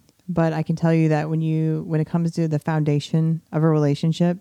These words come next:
being able to be vulnerable with each other, I mean, who's dumb enough to say that they don't know that there's, there's,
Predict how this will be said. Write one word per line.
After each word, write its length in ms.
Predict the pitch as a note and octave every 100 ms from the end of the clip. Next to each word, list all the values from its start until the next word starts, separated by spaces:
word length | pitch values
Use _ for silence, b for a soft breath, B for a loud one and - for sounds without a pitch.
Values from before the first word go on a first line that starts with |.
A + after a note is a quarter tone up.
| - b b b b b b
being 220 | E3 E3+ E3
able 200 | E3 D#3+
to 100 | E3
be 140 | D#3+
vulnerable 440 | D#3 D3 D#3 E3 E3
with 140 | E3+
each 160 | F3 E3+
other, 320 | E3 E3+ - -
I 60 |
mean, 240 | E3 D#3 E3 b b b
who's 200 | - A3+
dumb 220 | G3 E3+ E3+
enough 240 | E3 D#3+
to 80 | D3+
say 240 | D#3+ D#3
that 120 | D3+
they 140 | D3+ D3+
don't 240 | D#3 D3+
know 420 | D3+ D3 C#3+ D3 - -
that 200 | E3+ D3
there's, 340 | D3+ D3+ D3+
there's, 560 | E3+ E3+ D3+ D3 C#3+